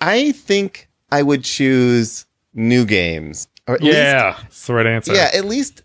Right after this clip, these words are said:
Speaker 1: Chris, as of a couple weeks ago, would definitely choose new games. I'm starting to convince myself that maybe that's wrong,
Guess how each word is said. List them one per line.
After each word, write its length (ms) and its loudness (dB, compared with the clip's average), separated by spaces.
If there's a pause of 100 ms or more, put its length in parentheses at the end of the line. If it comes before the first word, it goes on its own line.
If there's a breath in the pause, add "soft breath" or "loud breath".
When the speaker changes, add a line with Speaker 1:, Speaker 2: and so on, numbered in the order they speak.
(220)
Speaker 1:
Chris, 420 -4
as 260 0
of 360 4
a 40 -4
couple 340 -2
weeks 280 -2
ago, 220 0
would 160 -2
definitely 400 0
choose 260 -6
new 140 -6
games. 340 -4 (360 loud breath)
I'm 180 0
starting 460 0
to 100 -4
convince 440 0
myself 440 0
that 160 -2
maybe 420 0
that's 240 0
wrong, 380 -6